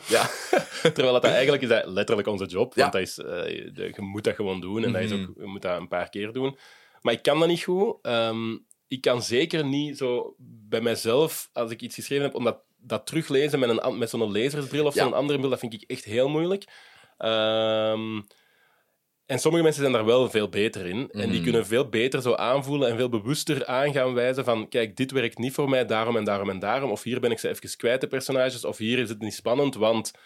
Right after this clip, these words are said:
Speaker 2: dat komt voor dat. Of hier weten we dat al, of dat
Speaker 1: Mhm.
Speaker 2: nog niet. Zo dat allemaal goed gaan aanduiden. Ik begin dan zo al te panikeren, want ik heb zoiets van, ja, maar nee, want als we dat gaan veranderen, dan verandert allemaal dat ook. En dan is, valt heel dat kaartenhuis in elkaar. En dan,
Speaker 1: Mhm.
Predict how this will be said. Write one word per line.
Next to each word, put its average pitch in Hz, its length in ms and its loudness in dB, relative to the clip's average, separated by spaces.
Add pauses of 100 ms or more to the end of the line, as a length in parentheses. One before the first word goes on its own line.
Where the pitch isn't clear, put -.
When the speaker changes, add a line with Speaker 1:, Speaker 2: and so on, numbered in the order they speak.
(160)
Speaker 2:
dat 117 420 0
komt 113 260 0
voor 104 280 0
dat. 110 200 4
Of - 120 -2
hier 110 200 -6
weten 104 260 0
we 92 80 -4
dat 98 200 -2
al, 135 220 2
of - 140 -2
dat 107 160 0
Speaker 1:
Mhm. 104 80 0
Speaker 2:
nog 92 100 -2
niet. 131 320 -2 (200)
Zo 104 200 -4
dat 131 320 2
allemaal 131 340 4
goed 131 220 -2
gaan 113 160 2
aanduiden. 151 600 0 (340)
Ik 139 160 -6
begin 156 160 2
dan 135 100 4
zo 127 80 4
al 120 60 6
te 117 80 -4
panikeren, 123 440 0
want 131 120 0
ik 110 60 -10
heb - 100 -4
zoiets 127 200 -6
van, 110 140 0
ja, 110 120 -8
maar 110 120 -4
nee, 120 140 0
want 110 120 2
als 110 120 -6
we 107 60 -10
dat 120 140 -2
gaan 127 140 -2
veranderen, 117 360 2
dan 107 160 0
verandert 107 400 -4
allemaal 113 520 -2
dat 113 240 -2
ook. 135 180 -6
En 117 120 -4
dan 110 200 -4
is, 107 360 -12
valt 107 320 -4
heel 117 100 0
dat 113 120 -2
kaartenhuis 139 440 -2
in 147 60 0
elkaar. 143 380 -2
En - 160 -2
dan, - 140 4
Speaker 1:
Mhm. 170 120 -4